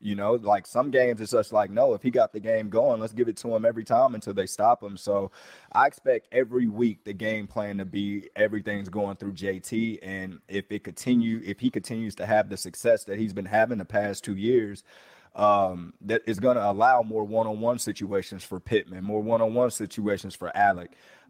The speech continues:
Uh, I know everybody's probably worried about Alec a little bit. First game as a rookie, <laughs> they had one camera view where he took his helmet off and he was getting attended to on the sideline, and you can kinda just see the big eyes a little bit.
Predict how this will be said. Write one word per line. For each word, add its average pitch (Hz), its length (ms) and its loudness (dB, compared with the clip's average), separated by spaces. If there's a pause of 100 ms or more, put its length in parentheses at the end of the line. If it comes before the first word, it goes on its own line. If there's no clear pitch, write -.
Uh, 98 240 6
I 107 60 6
know 123 240 6
everybody's 120 480 2
probably 117 340 4
worried 120 300 4
about 110 260 4
Alec 117 300 4
a 104 40 -10
little 107 240 -4
bit. 104 340 -8
First 120 240 2
game 120 280 2
as 117 140 2
a 110 60 -2
rookie, 120 680 0 (200)
<laughs> 110 220 0
they 113 140 4
had 120 280 6
one 123 220 0
camera 127 360 0
view 110 300 2
where 110 160 2
he 107 60 0
took 117 220 -2
his 98 100 -10
helmet 120 340 4
off 101 280 6 (460)
and 104 100 -12
he 113 80 -2
was 107 140 -2
getting 113 180 -4
attended 117 380 -4
to 117 120 -2
on 101 120 0
the 95 60 -10
sideline, 113 540 4
and 101 80 -12
you 117 80 0
can 117 140 -6
kinda 113 260 0
just 104 240 -8
see 120 120 4
the 104 100 -4
big 110 240 0
eyes 113 320 4
a 101 60 -14
little 104 260 -6
bit. 101 300 -6